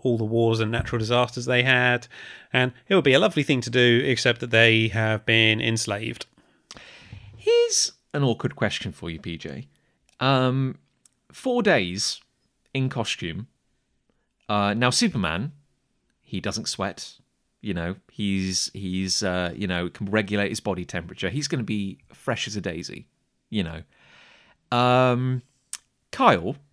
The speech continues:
Speaker 2: is essentially wearing a onesie
Speaker 1: Yep.
Speaker 2: that, uh, hangs at his neck.
Speaker 1: I imagine the, the ring would do some,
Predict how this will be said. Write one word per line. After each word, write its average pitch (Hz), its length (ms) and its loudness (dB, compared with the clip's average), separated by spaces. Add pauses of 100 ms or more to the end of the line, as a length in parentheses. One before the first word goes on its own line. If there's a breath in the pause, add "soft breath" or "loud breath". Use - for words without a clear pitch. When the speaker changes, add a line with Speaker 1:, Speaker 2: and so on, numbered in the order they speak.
(960)
Speaker 2:
is 156 680 2
essentially - 360 0
wearing 175 280 2
a 143 40 2
onesie 135 560 -2 (640)
Speaker 1:
Yep. 113 340 0
Speaker 2:
that, 110 380 2
uh, 101 320 2
hangs 110 540 0
at 101 300 -6 (120)
his 90 440 -4
neck. - 380 -12 (540 loud breath)
Speaker 1:
I - 80 6
imagine 233 360 4
the, 160 280 8
the 131 140 4
ring 131 300 4
would 113 120 0
do 107 160 0
some, 101 400 -6